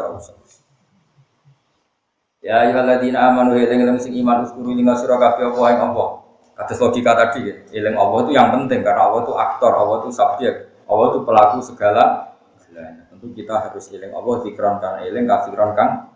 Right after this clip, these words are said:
wasabbihu lan maca tasbih sira kabeh utawa nyucakno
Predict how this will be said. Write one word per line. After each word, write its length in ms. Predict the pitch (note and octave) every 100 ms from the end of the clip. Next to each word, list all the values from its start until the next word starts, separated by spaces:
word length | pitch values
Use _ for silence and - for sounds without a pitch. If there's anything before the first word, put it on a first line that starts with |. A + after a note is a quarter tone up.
| _ _ _ _ _ _ _ _
wasabbihu 480 | G#2 G2+ G#2 G#2+ G2
lan 160 | G2+ G2+
maca 320 | G2 G2 G2
tasbih 240 | - - F#2+
sira 200 | G2+ F#2+
kabeh 440 | F#2 F2+ F#2+ F#2+
utawa 200 | F#2+ F#2+
nyucakno 400 | G#2+ G#2 G#2+ G2